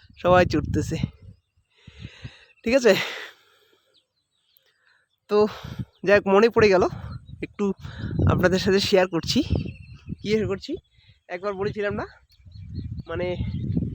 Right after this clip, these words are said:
একটা চাষ দেখে আমি অবাক হয়ে গেছিলাম। সেই চাষটা হচ্ছে, মানে,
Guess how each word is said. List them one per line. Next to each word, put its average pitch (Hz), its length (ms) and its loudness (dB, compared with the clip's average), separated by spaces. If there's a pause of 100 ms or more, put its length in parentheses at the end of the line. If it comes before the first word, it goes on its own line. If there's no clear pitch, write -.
(260)
একটা 196 140 -2 (120)
চাষ 208 160 2 (120)
দেখে 226 220 0
আমি 214 180 2
অবাক 202 220 4
হয়ে - 120 0
গেছিলাম। - 300 2 (1500)
সেই 196 160 -4 (120)
চাষটা 185 360 -10
হচ্ছে, - 240 -8 (1080)
মানে, 185 180 -6